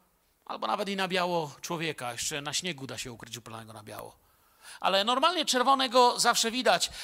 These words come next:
Dlatego zwróćcie uwagę, że w miarę rozwoju na przykład broni i oręża żołnierze dzisiaj są zamaskowani, bo naprawdę z dużej odległości można człowieka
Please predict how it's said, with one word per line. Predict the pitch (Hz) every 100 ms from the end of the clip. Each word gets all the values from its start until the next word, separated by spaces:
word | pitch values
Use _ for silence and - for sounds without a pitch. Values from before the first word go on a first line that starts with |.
| -
Dlatego | 214 294 240 247 233 220 208
zwróćcie | 156 233 - 262
uwagę, | 240 262 285 226
że | 196
w | 196
miarę | 240 285 247
rozwoju | 214 170 180 269 247
na | 220
przykład | - - 196
broni | 151 208 254 262 208 190
i |
oręża | 190 190 247 240 165 160 151 - _ _ _ _ _ - - _ -
żołnierze | 175 214 262 247
dzisiaj | 220 233 226
są | - 214
zamaskowani, | 175 214 214 - - 190 220 185
bo | 165 185
naprawdę | 190 220 208 196
z | 160
dużej | 180 196 208
odległości | 180 170 190 - 190
można | 190 165 175
człowieka | 170 165 170 165 156